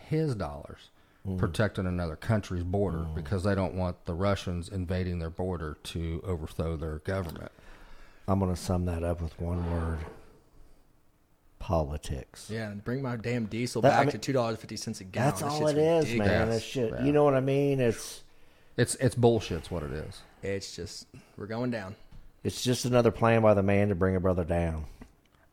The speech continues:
Speaker 1: And keep him there.
Speaker 2: I'm serious.
Speaker 3: Yeah.
Speaker 2: I mean, the, honestly, the more, the harder you work, the more you make, the more you get fucked.
Speaker 3: Yeah.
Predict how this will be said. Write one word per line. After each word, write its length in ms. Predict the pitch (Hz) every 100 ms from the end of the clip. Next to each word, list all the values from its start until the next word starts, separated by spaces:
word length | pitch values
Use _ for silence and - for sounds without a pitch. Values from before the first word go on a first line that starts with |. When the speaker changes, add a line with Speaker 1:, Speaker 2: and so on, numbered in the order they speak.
| -
Speaker 1:
And 120 | 101
keep 240 | - 104 85
him 160 | 76
there. 240 | 80 - - - - 90 -
Speaker 2:
I'm 200 | 107 110
serious. 680 | 139 180 113 78 71 - - _ _ -
Speaker 3:
Yeah. 160 | 87 95 - - - -
Speaker 2:
I 120 | 104
mean, 340 | 120 131 120 113
the, 240 | 117 110 -
honestly, 460 | 110 139 131 - 110
the 120 | 101
more, 340 | 107 117 131
the 220 | 127 107 98
harder 300 | 117 120 120
you 160 | 120
work, 280 | 101 107 104
the 80 | 98
more 220 | 95 104
you 160 | 98 92
make, 260 | 95 87
the 60 | 90
more 180 | 92 87
you 100 | 82
get 200 | 85 -
fucked. 380 | 82 - - - - - - -
Speaker 3:
Yeah. 180 | 110